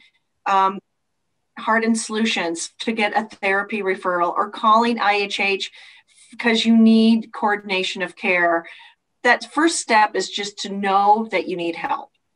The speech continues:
knowing that a situation is beyond your control, beyond what your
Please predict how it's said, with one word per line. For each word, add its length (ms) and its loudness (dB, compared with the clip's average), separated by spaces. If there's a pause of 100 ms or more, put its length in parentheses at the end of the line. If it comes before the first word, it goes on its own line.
(160)
knowing 480 4
that 240 0
a 20 -4
situation 800 -2 (260)
is 200 -4
beyond 720 -2 (200)
your 220 -2
control, 560 -2
beyond 520 -2
what 220 -4
your 360 -2